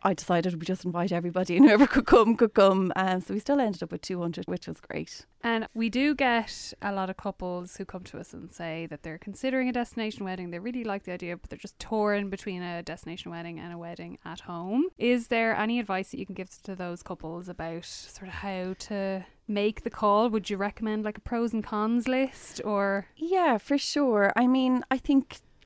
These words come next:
Speaker 1: when you start planning a wedding, whether it's at home or abroad, it's hard anyway. So to kind of know that in advance. But I suppose if you're starting to get anxious over certain things with regards to planning a wedding at home, or the numbers kind of spiralling out of the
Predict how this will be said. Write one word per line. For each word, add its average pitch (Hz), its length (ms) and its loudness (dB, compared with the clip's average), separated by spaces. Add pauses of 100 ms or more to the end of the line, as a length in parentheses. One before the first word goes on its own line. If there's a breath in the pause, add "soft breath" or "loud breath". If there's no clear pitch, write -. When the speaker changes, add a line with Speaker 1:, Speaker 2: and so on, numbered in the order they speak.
Speaker 1:
when 208 280 2
you 196 60 0
start 185 260 -2
planning 190 320 2
a 185 40 2
wedding, 185 380 2
whether 185 260 2
it's 175 160 -4
at 180 140 -2
home 180 400 2
or 185 160 2
abroad, 180 460 0
it's - 160 -4
hard 185 360 0 (120)
anyway. 220 440 2
So 208 380 4 (320 loud breath)
to 247 100 2
kind 202 280 4
of 196 120 0
know 190 300 4
that 185 240 0
in 185 140 2
advance. 185 600 2 (200)
But 214 80 4
I 208 60 4
suppose 226 380 4
if 226 120 -2
you're 196 80 -4
starting 185 420 0
to - 80 -6
get 185 220 -2
anxious 180 500 0
over 180 220 -4
certain 180 340 -2
things 185 480 2 (160)
with 185 160 -4
regards 175 320 -4
to - 80 -4
planning 190 320 -2
a 185 80 0
wedding 180 320 -2
at 175 120 -4
home, 180 300 0
or 180 100 -2
the 185 100 -6
numbers 180 560 0 (340 loud breath)
kind 196 160 4
of 185 80 0
spiralling 196 640 2
out 185 160 0
of 175 60 -6
the - 60 -14